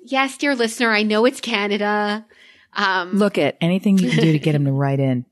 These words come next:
Speaker 2: Get their backup.
Speaker 1: In Canada.
Speaker 2: In Canada.
Speaker 1: Um, they, so
Speaker 2: Unto these hills was born a child
Speaker 1: <laughs>
Speaker 2: of a Jewess.
Speaker 1: And then it turns out, ready, it gets better. It turns out that, that the father of that child,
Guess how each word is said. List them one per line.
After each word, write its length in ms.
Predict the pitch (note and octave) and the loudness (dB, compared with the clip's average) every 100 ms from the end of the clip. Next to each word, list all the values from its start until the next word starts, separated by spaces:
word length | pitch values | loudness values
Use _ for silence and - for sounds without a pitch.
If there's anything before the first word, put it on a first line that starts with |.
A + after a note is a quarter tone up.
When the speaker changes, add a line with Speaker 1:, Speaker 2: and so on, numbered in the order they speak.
| _ | _
Speaker 2:
Get 160 | - G3+ | -4 -2
their 100 | G3+ | 0
backup. 500 | E3 D#3+ D3+ C3 - _ _ _ _ _ _ | 0 0 0 -4 -6 _ _ _ _ _ _
Speaker 1:
In 240 | B3 A#3+ | -2 -2
Canada. 600 | B3 C4 A#3 G#3 C3+ G3 - _ - | -2 0 2 0 -2 -8 -12 _ -4
Speaker 2:
In 140 | G#3+ | -2
Canada. 340 | A3+ C4 G#3 F#3 | 0 2 2 2
Speaker 1:
Um, 180 | F3+ - _ _ _ - | -2 -8 _ _ _ -10
they, 600 | A3+ A3 F#3 F#3 F3+ _ | -6 -4 -2 -4 -6 _
so 560 | - - A3+ A3 G#3 G#3 | -20 -12 -10 -8 -10 -2
Speaker 2:
Unto 280 | A3+ B3+ A#3 | 2 4 4
these 220 | A3 G3+ | 4 2
hills 420 | G3+ G3+ E3+ C#3 | 2 4 2 0
was 200 | C3 C3+ | 0 -2
born 400 | C#3 D#3 E3+ D#3+ | 0 2 4 2
a 60 | D#3+ | 0
child 680 | - D#3+ D3+ D3 C3 B2+ A#2+ - - D4 - - | -2 -2 0 0 0 -4 -6 -6 -4 -4 -6 -18
Speaker 1:
<laughs> 460 | _ _ _ _ | _ _ _ _
Speaker 2:
of 120 | F#3 | -6
a 60 | F3+ | -6
Jewess. 1000 | E3+ A3 C4 D#3+ A2+ - - - - - _ - | -2 2 4 2 -4 -10 -8 -8 -10 -12 _ -4
Speaker 1:
And 200 | A3 G#3+ | -2 0
then 400 | A3+ C4 A3 G#3 A3 | 0 0 -2 -4 -8
it 180 | A3 | -10
turns 500 | - - C#4 D#4+ C#4 | -12 -4 0 2 2
out, 400 | F#3 D3+ D#3+ F#3 - | 0 2 2 0 -2
ready, 220 | G#3 G#3 G#3+ | 0 2 2
it 80 | |
gets 180 | G#3 G3 | 0 -2
better. 240 | G3+ E3+ E3+ | 0 0 -2
It 160 | F#3 | -10
turns 380 | - A3 B3 A#3+ | -4 -2 -2 -2
out 340 | F#3 E2 - | -2 -2 -4
that, 260 | E3+ E3 - | -6 -6 -2
that 360 | E3+ E3+ E3+ - _ _ | 0 0 -2 -10 _ _
the 80 | G3+ | -8
father 520 | - A3+ A3 B3+ A3 D#3+ | -4 0 0 2 0 0
of 220 | E3 E3+ | -2 0
that 220 | D3 - | 0 0
child, 640 | - C#3+ C3 C#3+ F3 - | -4 -2 -2 -4 -8 -12